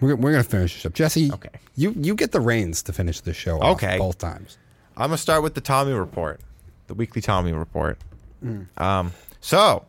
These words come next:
Speaker 2: it's been a while. We haven't given a lot of updates, but, uh, you know, last week, uh,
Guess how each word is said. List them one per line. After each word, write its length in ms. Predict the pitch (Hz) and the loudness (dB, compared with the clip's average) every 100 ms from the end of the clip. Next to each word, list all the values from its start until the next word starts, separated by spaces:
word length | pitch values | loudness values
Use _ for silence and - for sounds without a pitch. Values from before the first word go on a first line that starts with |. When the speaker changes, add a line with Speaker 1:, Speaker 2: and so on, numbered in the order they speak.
| _ | _
Speaker 2:
it's 140 | - | -4
been 140 | - 180 | 0 4
a 60 | |
while. 360 | 104 95 104 135 | 4 4 4 2
We 80 | 127 | 2
haven't 220 | 120 101 | 0 0
given 180 | 104 98 | -2 0
a 80 | |
lot 160 | 98 98 | 2 2
of 180 | 92 - | 2 0
updates, 360 | 113 127 123 - | -2 -2 -6 -4
but, 180 | 110 | -2
uh, 440 | 117 113 110 113 113 | 0 0 0 -2 -4
you 180 | 120 127 | -2 0
know, 160 | 120 | 0
last 340 | 123 123 127 147 | 2 2 2 2
week, 300 | 143 131 139 | 0 2 2
uh, 300 | 123 117 | 4 4